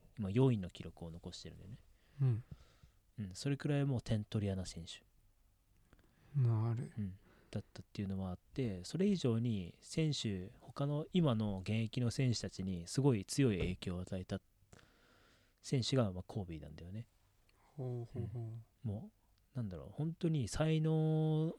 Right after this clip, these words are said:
Speaker 1: がすごいあったんだけど、なんかもう本当に狂気的な
Speaker 2: 狂気？
Speaker 1: <laughs> あの、気違いの方ね。
Speaker 2: うん。
Speaker 1: クレイジーな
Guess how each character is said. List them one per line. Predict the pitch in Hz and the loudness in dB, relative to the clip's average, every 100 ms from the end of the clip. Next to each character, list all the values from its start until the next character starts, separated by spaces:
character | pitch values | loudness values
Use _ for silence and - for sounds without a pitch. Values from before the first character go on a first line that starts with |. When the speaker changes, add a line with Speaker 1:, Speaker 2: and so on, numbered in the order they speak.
| 151 | -2
Speaker 1:
が | 151 127 110 | 2 2 -2
す | - | -2
ご | 135 139 | 2 4
い | |
あ | 123 | 4
っ | 123 _ | 0 _
た | - | -4
ん | 104 92 | -2 -4
だ | 95 | -4
け | 113 | 0
ど、 | 123 127 98 - _ _ _ _ _ - | 2 4 2 -4 _ _ _ _ _ -4
な | |
ん | 123 | 0
か | 107 | 0
も | |
う | |
本 | - 147 | 0 0
当 | - | 2
に | 143 135 135 - | 4 2 0 4
狂 | 160 151 | 6 6
気 | - 95 90 - _ _ _ _ _ _ - - - - | 4 -6 -10 -12 _ _ _ _ _ _ -20 -20 -10 -2
的 | 156 | 6
な | - - 117 - - | 10 10 8 4 -8
Speaker 2:
狂 | - 160 | -4 -4
気？ | - - - - | -4 -6 -20 -20
Speaker 1:
<laughs> | - | -6
あ | 117 104 | 0 0
の、 | 98 98 | 0 -2
気 | - - | 0 4
違 | |
い | 127 110 | 6 4
の | 90 | 0
方 | 92 85 | -8 -12
ね。 | 90 - - - | -12 -14 -8 0
Speaker 2:
う | |
ん。 | 120 | 4
Speaker 1:
ク | 107 | 6
レ | 143 | 6
イ | |
ジ | 117 95 | 6 -2
ー | |
な | 87 | -6